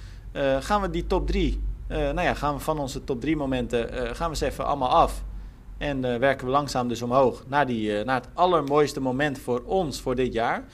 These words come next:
Hans, moeten we er denk ik wel even bij zeggen. Want ik weet dat wij allebei ook,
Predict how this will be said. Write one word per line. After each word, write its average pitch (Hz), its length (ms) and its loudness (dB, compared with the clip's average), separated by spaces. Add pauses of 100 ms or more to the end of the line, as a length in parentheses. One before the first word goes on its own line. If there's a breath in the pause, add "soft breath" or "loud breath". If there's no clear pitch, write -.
(360 loud breath)
Hans, 196 260 8
moeten 208 220 0
we 196 60 4
er 196 60 -2
denk 196 160 -2
ik 180 100 -8
wel 202 160 -2
even 208 160 -6
bij 190 240 2
zeggen. 220 420 -6 (720)
Want 135 200 2
ik 147 120 -2
weet 151 240 6
dat 131 120 0
wij 135 120 4
allebei 139 380 4
ook, 127 260 0